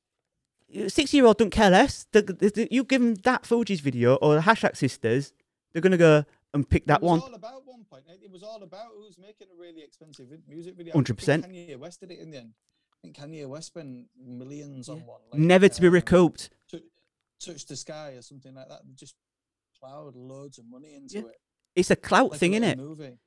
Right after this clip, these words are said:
Speaker 2: It's like, look at me, I can afford the video, like, I can bu-, I can afford a fifty thousand dollar bottle of Cristal, whatever it's called. Do you know what I mean? It's like, you're not recouping your money, but you just, you're just flexing.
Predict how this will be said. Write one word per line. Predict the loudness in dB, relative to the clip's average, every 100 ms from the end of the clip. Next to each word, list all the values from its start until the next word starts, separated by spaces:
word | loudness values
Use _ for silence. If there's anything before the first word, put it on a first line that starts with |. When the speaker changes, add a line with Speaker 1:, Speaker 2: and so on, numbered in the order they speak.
| _
Speaker 2:
It's | -2 2
like, | 2 0 -4
look | -4 0
at | 0
me, | 4 6 6
I | 6
can | 2
afford | 0 4 4
the | 4
video, | 2 4 6 6 4 2
like, | 0 0
I | 0
can | 0
bu-, | 2 2
I | 2 2
can | 0 -2 _ -6
afford | 0 4 4
a | 4
fifty | 0 0
thousand | 2 2 4 4
dollar | 4 4
bottle | 4 4
of | 2
Cristal, | 0 -4 0 2 2
whatever | 0
it's | -4
called. | -2 0 0 0
Do | -2
you |
know | 2
what |
I |
mean? | 2 2 -2 -18 -2
It's | 0
like, | 0 -4 -20 -2
you're | 2
not | 2 2
recouping | 0 0 0 0
your | 0
money, | 0 0 0
but | -2
you | -2
just, | -4 -6 -14 -20 -20 _ _
you're | -6
just | -4 -4
flexing. | -6 -2 -2 -2 -2 -2